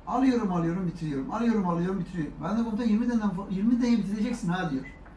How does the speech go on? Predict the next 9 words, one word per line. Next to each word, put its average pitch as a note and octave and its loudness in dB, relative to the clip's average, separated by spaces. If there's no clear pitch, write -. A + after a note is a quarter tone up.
Alıyorum, B3 0
alıyorum, A3 2
dik-, - -6
dikiyorum. D#3+ -4
Alıyorum, G3+ -2
alıyorum, E3+ -2
dikiyorum. D#3+ -6
Öyle G3+ -2
diyorken G3 -4